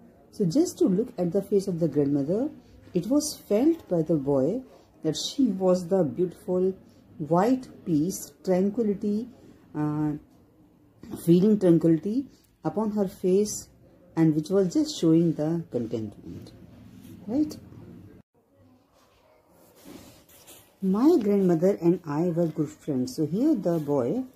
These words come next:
he is having very good relation with his grandmother.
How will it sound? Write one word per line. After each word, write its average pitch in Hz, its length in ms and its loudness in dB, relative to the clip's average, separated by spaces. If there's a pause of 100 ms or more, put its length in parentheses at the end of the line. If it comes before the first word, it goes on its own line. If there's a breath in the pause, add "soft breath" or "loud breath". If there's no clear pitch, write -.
(340 soft breath)
he 262 240 4
is 196 160 0
having 165 400 2
very 151 240 2
good 151 240 0
relation 160 580 -2 (220)
with 165 280 -2
his 165 320 -2
grandmother. 123 640 -2